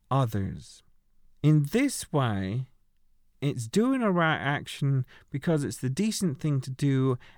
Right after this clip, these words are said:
and not to accept anything in return for it. The feel-good aspect in it is having done the action itself.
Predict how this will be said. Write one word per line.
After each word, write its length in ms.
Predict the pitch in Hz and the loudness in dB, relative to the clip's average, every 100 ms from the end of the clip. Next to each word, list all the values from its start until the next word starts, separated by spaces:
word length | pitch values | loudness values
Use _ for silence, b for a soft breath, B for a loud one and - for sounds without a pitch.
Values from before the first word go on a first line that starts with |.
| B | B
and 180 | 123 123 | 2 4
not 260 | 151 - - | 4 2 -2
to 100 | 156 | -4
accept 540 | 110 - 135 117 - | -4 -4 -2 -2 -4
anything 500 | 123 135 131 - 127 | -2 0 0 -2 0
in 100 | 120 | 0
return 500 | 113 113 - 127 110 | 0 -2 -2 0 0
for 260 | 107 107 90 | -2 -4 -6
it. 80 | 90 _ b b b | -8 _ b b b
The 60 | 135 | -6
feel-good 880 | - - 240 285 240 160 139 240 254 | -6 -2 2 2 2 0 2 2 2
aspect 720 | 147 127 - - 120 - - | 2 0 -4 -6 -6 -6 -6
in 140 | 123 117 | -4 -2
it 180 | 120 - b b b - | -4 -8 b b b -4
is 180 | 131 | -4
having 440 | - 180 170 170 156 | 0 0 2 2 2
done 340 | 151 147 151 | 2 4 2
the 160 | 139 127 | 0 -2
action 520 | 127 127 - - 120 | -2 -4 -6 -6 -2
itself. 1080 | 107 - - - 131 110 78 101 - - | -4 -6 -8 -2 0 0 -4 -10 -20 -20